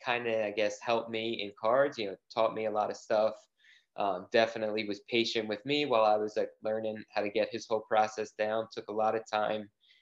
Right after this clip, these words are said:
to train me, just really good dude. So, and I, th-, I think he does a nice job. And the thing is, like, he's not breaking flawless. He's not, he, I don't even know if he's gonna end up breaking any hobby Prism, but, like, it's, like, retail stuff,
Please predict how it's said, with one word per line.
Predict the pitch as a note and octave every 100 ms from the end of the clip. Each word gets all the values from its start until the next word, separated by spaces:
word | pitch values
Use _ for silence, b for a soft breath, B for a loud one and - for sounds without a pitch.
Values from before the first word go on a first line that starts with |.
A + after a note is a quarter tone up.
| b
to | -
train | - A#2 A2+ A2
me, | A2 A2
just | G2+ G2 -
really | A2+ C3+ B2
good | A#2 A2+
dude. | A2+ G#2+ G#2 G2+
So, | - G2 G2 - B B -
and | C3
I, |
th-, | B2+ B2
I |
think | B2+ C#3
he | B2
does | B2 A2+
a |
nice | A#2 A2+ -
job. | B2 B2
And | C#3+
the | D3+
thing | A3+ G#3
is, | F#3 F3
like, | A#2+ G#2 - _ _ _ _
he's | D#3 D3+
not | C#3+ E3+ - -
breaking | C3+ C#3 C3+ A2
flawless. | G#2 A#2 A2+ G2+ F#2
He's | - B2
not, | C#3+ D#3 D#3+ -
he, | C3+ - _
I | - C3
don't | E3+
even | C#3+ C3+
know | C3
if | C3
he's | B2+
gonna | C3+ B2
end | B2
up | B2 -
breaking | A#2+ B2 A#2+
any | A#2 G2+
hobby | G#2 B2 - -
Prism, | - - - C#2 _
but, | A2
like, | A2 G#2+ - B B B
it's, | A2+ A2+
like, | A2+ -
retail | A2+ C3 C3+ D#3 D3+
stuff, | D3+ D3+ D3+